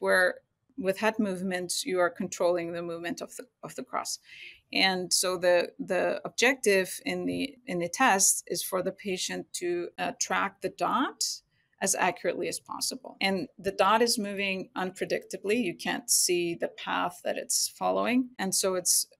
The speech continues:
moving unpredictably at various velocities. And, um, your goal is to, to stay on top of the dot, to follow the dot.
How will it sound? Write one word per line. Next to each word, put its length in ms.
moving 320
unpredictably 960
at 140
various 680
velocities. 880
And, 420
um, 440
your 160
goal 240
is 200
to, 180
to 200
stay 220
on 160
top 240
of 160
the 80
dot, 240
to 260
follow 320
the 120
dot. 300